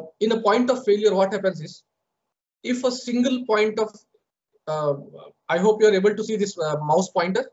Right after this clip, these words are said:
I'm pointing a mouse,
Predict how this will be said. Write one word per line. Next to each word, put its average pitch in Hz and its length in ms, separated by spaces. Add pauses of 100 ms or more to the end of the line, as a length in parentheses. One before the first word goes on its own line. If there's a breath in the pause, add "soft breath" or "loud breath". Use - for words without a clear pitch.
(1160)
I'm 156 140
pointing 160 320
a 170 80
mouse, - 480